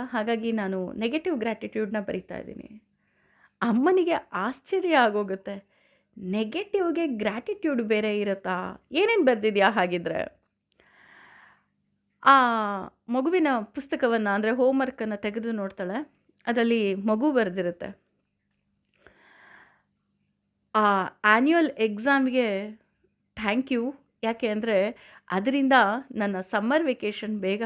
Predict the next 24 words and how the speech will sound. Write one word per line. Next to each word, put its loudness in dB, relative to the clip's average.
ಬರುತ್ತೆ. -12
ಹಾಗೆ 2
ನಾನು 2
ಕಹಿಯಾದ 2
ಔಷಧಿಯನ್ನ 0
ಕುಡಿತಾ -4
ಇದ್ದೆ, -4
ಅದಕ್ಕೆ 0
ಥ್ಯಾಂಕ್ -2
ಯು, -2
ಯಾಕೆ -2
ಅಂದ್ರೆ -2
ಕಹಿಯಾದ 4
ಔಷಧಿಯಿಂದ 0
ನನ್ನ 0
ಆರೋಗ್ಯ 0
ಸರಿ -4
ಹೋಯ್ತು. -10
ಹಾಗೇನೆ 4
ಅಮ್ಮ 2
ನನಗೆ 2
ಪ್ರತಿದಿನ 4
ಬೈತಾ 0
ಇದ್ಲು, -2